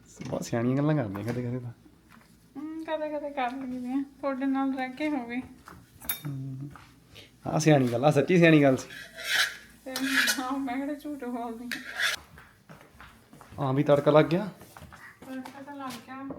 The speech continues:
Speaker 1: ਹੂੰ। ਉਹ ਤੈਨੂੰ ਮੱਕੀ ਦੀ ਰੋਟੀ ਕਿਹਾ ਸੀ ਮੈਂ।
Speaker 2: ਕਾ-, ਸਵੇਰੇ ਬਣਾ ਲਾਂਗੇ।
Speaker 1: ਹੈਂ?
Speaker 2: ਸਵੇਰੇ ਬਣਾ ਲਾਂਗੇ ਮੱਕੀ ਦੀ।
Speaker 1: <laughs> ਕੀ ਹੋਇਆ?
Speaker 2: ਨਹੀਂ, ਹੁਣ ਮੈਂ done ਆ।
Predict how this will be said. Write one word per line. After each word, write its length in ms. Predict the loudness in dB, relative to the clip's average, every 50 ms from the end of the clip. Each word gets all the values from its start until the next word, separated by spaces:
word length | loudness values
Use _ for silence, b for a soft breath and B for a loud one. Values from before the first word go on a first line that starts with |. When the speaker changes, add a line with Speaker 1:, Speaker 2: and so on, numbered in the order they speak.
| -16 -18 -20 -20 -12 -6 0 2
Speaker 1:
ਹੂੰ। 280 | 4 6 6 4 2 0 -4 -10 -2 4
ਉਹ 120 | 4 4
ਤੈਨੂੰ 300 | 6 6 6 6 6 6
ਮੱਕੀ 280 | 6 4 6 8 10 12
ਦੀ 60 | 12
ਰੋਟੀ 260 | 12 10 10 6 8
ਕਿਹਾ 180 | 10 12 12 12
ਸੀ 60 | 10
ਮੈਂ। 140 | 8 6 6 2 -2 -12 -20 -20 _ -20 -8 -4
Speaker 2:
ਕਾ-, 240 | -2 0 0 0 0
ਸਵੇਰੇ 360 | -2 -2 -2 -2 0 0 0
ਬਣਾ 260 | 0 -2 0 0 -2
ਲਾਂਗੇ। 360 | -2 -4 -4 -6 -6 -6 -6 -6 -6 4 8 10
Speaker 1:
ਹੈਂ? 160 | 10 10 10 6 0 -8 -16 -16 -10
Speaker 2:
ਸਵੇਰੇ 300 | -4 -2 0 0 0 0
ਬਣਾ 300 | -2 -4 -2 -2 -2 -2
ਲਾਂਗੇ 180 | -2 -4 -6
ਮੱਕੀ 420 | -8 -6 -4 -4 -4 -2 0 0 0
ਦੀ। 0 |
Speaker 1:
<laughs> 180 | 8 12 12
ਕੀ 140 | 12 12 12
ਹੋਇਆ? 440 | 12 12 12 12 12 10 8 6 6 4 2 -4 -16 b b b b b b b b b b b -16 -12
Speaker 2:
ਨਹੀਂ, 360 | -8 -6 -6 -4 -4 -6 -6
ਹੁਣ 140 | -6 -8 -8
ਮੈਂ 200 | -8 -8 -8 -8
done 420 | -6 -6 -6 -6 -6 -8 -10 -10
ਆ। 180 | -12 -12 -14